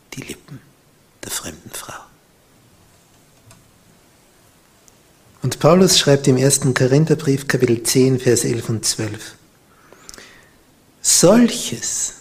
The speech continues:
widerfuhr jenen als ein Vorbild für uns. Es ist geschrieben uns zur Warnung, auf welche das Ende der Welt gekommen ist. Darum, wer sich lässt dünken, er stehe, der mag zusehen, dass er nicht falle.“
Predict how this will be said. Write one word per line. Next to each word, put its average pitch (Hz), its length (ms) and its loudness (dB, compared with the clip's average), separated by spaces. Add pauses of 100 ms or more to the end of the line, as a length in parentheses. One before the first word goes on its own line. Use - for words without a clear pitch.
(160)
widerfuhr 127 440 2
jenen 139 540 2
als 123 200 -2
ein 127 120 0
Vorbild 175 600 -6
für 135 180 -14
uns. 139 400 -10 (1300)
Es - 160 0
ist - 160 -2
geschrieben 160 500 4
uns 160 300 2
zur 143 220 4
Warnung, 147 460 4
auf 113 180 0
welche 120 300 0
das 117 220 0
Ende 135 300 -2
der 123 140 0
Welt 120 280 -4
gekommen 107 500 -10
ist. - 360 -14 (460)
Darum, 135 600 -2
wer 127 120 4
sich - 280 -2
lässt - 440 0
dünken, 165 520 -2
er 87 180 -8
stehe, 208 920 -4 (1160)
der 196 80 -4
mag 110 260 -6
zusehen, 131 460 -6
dass 117 180 -8
er 143 60 -12
nicht - 260 -16
falle.“ - 220 -16